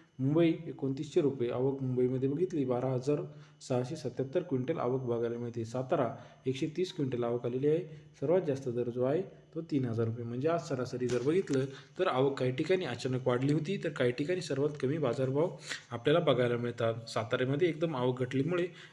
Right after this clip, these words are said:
बाजारभाव स्थिर टिकून आहे. त्याच्यानंतर अकोला या ठिकाणी सुद्धा आवक स्थिर आहे. महाराष्ट्रात सर्वात जास्त बाजारभाव जर बघितले आज तर सोलापूर या ठिकाणी बघायला मिळतात. त्याच्यानंतर सर्वात जास्त बाजारभाव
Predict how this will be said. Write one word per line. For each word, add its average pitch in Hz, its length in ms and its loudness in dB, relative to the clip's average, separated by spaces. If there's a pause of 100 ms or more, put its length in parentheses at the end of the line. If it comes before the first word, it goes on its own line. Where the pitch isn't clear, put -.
बाजारभाव 135 360 4
स्थिर 135 360 0
टिकून 127 220 -4
आहे. 131 220 2
त्याच्यानंतर 131 520 -2
अकोला 123 320 2
या 123 80 4
ठिकाणी 131 320 0
सुद्धा 202 300 -6 (120)
आवक 139 320 2 (340)
स्थिर 131 300 4
आहे. 120 200 2
महाराष्ट्रात 131 400 0
सर्वात 127 260 2
जास्त 123 260 0
बाजारभाव 123 500 2
जर 120 160 0
बघितले 165 380 0
आज 123 260 2 (1080)
तर 165 100 6
सोलापूर 127 400 6
या 131 80 8
ठिकाणी 175 360 2 (300)
बघायला 123 340 4
मिळतात. 120 240 2
त्याच्यानंतर 139 480 -2
सर्वात 135 320 0
जास्त 131 260 -2
बाजारभाव 135 460 0